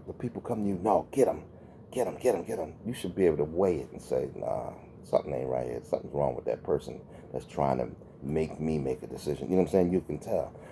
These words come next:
Or if you're that person being persecuted and your adversary is saying, "Trust me,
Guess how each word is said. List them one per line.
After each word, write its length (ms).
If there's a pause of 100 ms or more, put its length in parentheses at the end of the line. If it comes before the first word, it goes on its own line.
Or 120
if 100
you're 100
that 180
person 320
being 200
persecuted 640 (420)
and 140
your 100
adversary 520
is 80
saying, 240
"Trust 400
me, 100